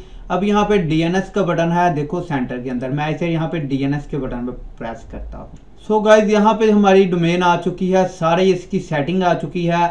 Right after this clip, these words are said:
अब हमने इसे GoDaddy पे कैसे ऐड करना है वही आपको दिखाने लगा हूँ। आपने आ जाना अपने ब्लॉगर अकाउंट के ऊपर, ठीक है, ब्लॉग, ब्लॉगस्पॉट पे। यहाँ पे आने के बाद आप लोगों ने चले जाना है सेटिंग्स के अंदर।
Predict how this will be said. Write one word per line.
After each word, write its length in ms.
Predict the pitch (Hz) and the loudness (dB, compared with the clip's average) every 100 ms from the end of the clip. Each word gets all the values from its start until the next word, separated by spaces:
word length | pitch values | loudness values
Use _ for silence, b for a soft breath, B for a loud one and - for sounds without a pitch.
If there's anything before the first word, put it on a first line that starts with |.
| - | -2
अब 200 | 175 170 | -4 -2
हमने 240 | 185 185 | 0 0
इसे 140 | 180 165 | -2 -4
GoDaddy 440 | 139 175 190 190 185 | -2 0 2 2 2
पे 120 | 190 180 170 - | 2 0 -4 -8
कैसे 280 | 147 135 180 | -6 -4 -2
ऐड 220 | 170 165 | -2 -2
करना 200 | 165 156 | -4 -4
है 60 | 156 | -2
वही 200 | 143 139 | 0 0
आपको 220 | 127 135 | -2 -6
दिखाने 360 | 123 123 113 110 | -8 -8 -10 -10
लगा 220 | 107 110 | -12 -12
हूँ। 140 | 107 B - | -14 B 0
आपने 300 | 151 165 214 | 2 2 0
आ 100 | 208 | 0
जाना 220 | 202 202 | 2 0
अपने 180 | 196 196 | 0 -2
ब्लॉगर 440 | 151 156 151 143 180 | -2 -2 -2 -2 -2
अकाउंट 480 | - 147 143 147 147 | -4 -6 -2 -2 0
के 60 | |
ऊपर, 280 | 185 - 190 | -4 0 -2
ठीक 180 | 165 156 | 0 -2
है, 120 | 180 | -4
ब्लॉग, 380 | 151 151 143 - - | -2 -4 -6 -8 -8
ब्लॉगस्पॉट 640 | 139 151 151 - 190 180 | -4 -4 -6 0 0 2
पे। 80 | 196 | 2
यहाँ 320 | 175 165 175 | 2 0 0
पे 100 | 180 | 0
आने 200 | 175 165 | 0 0
के 60 | 160 | -2
बाद 240 | 160 165 | 0 2
आप 160 | 165 165 | 2 0
लोगों 220 | 160 156 | -2 -2
ने 100 | 160 | -4
चले 240 | 151 143 | -2 -2
जाना 240 | 139 143 143 | 0 0 0
है 80 | 139 | -2
सेटिंग्स 460 | - 139 127 165 170 | -6 -6 -4 -6 -6
के 140 | - 185 | -2 -2
अंदर। 340 | 185 208 208 | 0 0 -2